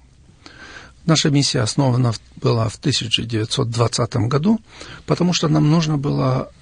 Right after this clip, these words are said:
говорю, нам, отождествляя себя с миссией, я же моложе значительно, но, э, нам нужно было, э, оформить всё наше служение среди военнопленных российской армии,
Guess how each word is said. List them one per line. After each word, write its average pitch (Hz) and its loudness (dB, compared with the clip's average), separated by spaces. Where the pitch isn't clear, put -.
говорю, 117 2
нам, 139 2
отождествляя 120 -2
себя 107 -2
с - -4
миссией, 131 0
я 120 -4
же 120 -4
моложе 135 2
значительно, 127 -2
но, 147 2
э, 127 0
нам 147 4
нужно 170 0
было, 147 0
э, 135 -2
оформить 131 0
всё - 0
наше 131 0
служение 160 0
среди 135 0
военнопленных 127 -2
российской 139 -2
армии, 104 -4